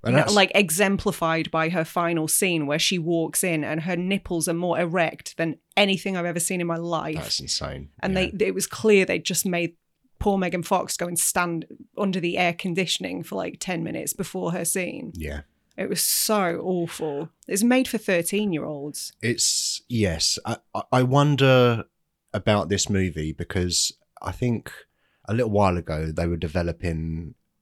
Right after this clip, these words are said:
Speaker 2: would you believe, an all-female
Speaker 1: Oh, I
Speaker 2: Expendables.
Speaker 1: heard about that.
Speaker 2: No, it was called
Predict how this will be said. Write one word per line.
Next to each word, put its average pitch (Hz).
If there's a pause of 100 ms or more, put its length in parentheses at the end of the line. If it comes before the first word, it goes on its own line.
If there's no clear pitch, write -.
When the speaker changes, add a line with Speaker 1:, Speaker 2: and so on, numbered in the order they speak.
(220)
Speaker 2:
would 90
you 85
believe, 76
an 76
all-female 85 (720)
Speaker 1:
Oh, 233
I 277
Speaker 2:
Expendables. 262
Speaker 1:
heard 285
about 175
that. 165
Speaker 2:
No, 101
it 87
was 117
called 98